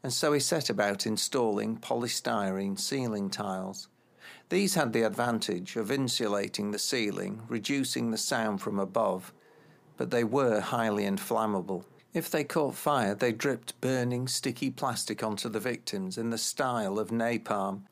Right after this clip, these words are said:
and produced toxic fumes. They were cut using a large battery and a thin wire filament that melted a line through the tiles. Thin layers of polystyrene were also sometimes stuck to the walls and then papered over to add insulation,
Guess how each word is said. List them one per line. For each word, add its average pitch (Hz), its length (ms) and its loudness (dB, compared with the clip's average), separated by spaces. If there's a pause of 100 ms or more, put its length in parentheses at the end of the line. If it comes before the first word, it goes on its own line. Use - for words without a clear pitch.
(100)
and 113 240 0
produced 117 560 -4
toxic - 480 -4
fumes. 104 560 -4 (600)
They 160 100 2
were 156 120 2
cut - 380 2
using 120 320 2
a 123 60 2
large 123 400 2
battery 120 420 4
and 104 140 -2
a - 20 -4
thin 117 340 2
wire 110 300 2
filament 101 680 0
that 117 140 -6
melted 120 440 0
a 117 60 2
line 113 360 2
through 101 240 -2
the 104 120 -4
tiles. 110 680 -4 (580)
Thin 151 300 2
layers 123 400 2
of - 140 -4
polystyrene 120 800 2
were 117 160 2
also 127 340 0
sometimes 98 640 -2
stuck - 260 -4
to 117 120 -4
the 113 100 -2
walls 117 480 -2 (280)
and 131 200 0
then 123 240 2
papered 123 460 -2
over 120 320 2
to 113 220 0
add 110 160 2
insulation, 110 880 0